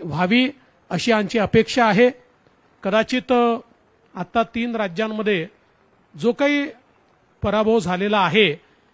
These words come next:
त्याच्यामुळे काहीतरी आत्मपरीक्षण आमचा विरोधी पक्ष करेल आणि जनतेला काय हवं आहे हे जर विरोधी पक्षाच्या लक्षात आलं तर निश्चित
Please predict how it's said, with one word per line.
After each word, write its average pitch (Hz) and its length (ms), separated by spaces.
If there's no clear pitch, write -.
त्याच्यामुळे 247 680
काहीतरी 285 420
आत्मपरीक्षण 240 800
आमचा 202 320
विरोधी 226 320
पक्ष 247 300
करेल 214 340
आणि 233 180
जनतेला 214 440
काय 269 340
हवं 226 300
आहे 127 160
हे 226 140
जर 277 200
विरोधी 247 300
पक्षाच्या 233 480
लक्षात 220 360
आलं 190 280
तर 196 100
निश्चित 190 340